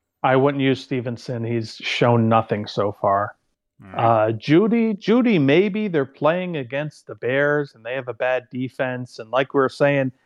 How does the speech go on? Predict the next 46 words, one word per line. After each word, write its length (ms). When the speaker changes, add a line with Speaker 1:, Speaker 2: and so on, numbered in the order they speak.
Speaker 1:
if 180
Russell 340
Wilson's 460
ever 200
gonna 140
have 140
a 60
good 220
week, 300
it 80
would 120
have 200
to 80
be 140
this 280
week. 400
Speaker 2:
True. 320
Speaker 1:
Uh, 300
Speaker 2:
True. 80
Speaker 1:
I, 140
I 220
think 320
I 80
might 240
go 120
with 120
Hawkinson. 800
I 160
don't 160
know. 260
Speaker 2:
Yeah, 300
no, 160
Speaker 1:
I 140
don't 160
Speaker 2:
I, 40
Speaker 1:
know. 240
Speaker 2:
uh, 40
I 100
like 240
that. 240
I 60
like 240
it. 100
Speaker 1:
It 140
could 160
work. 340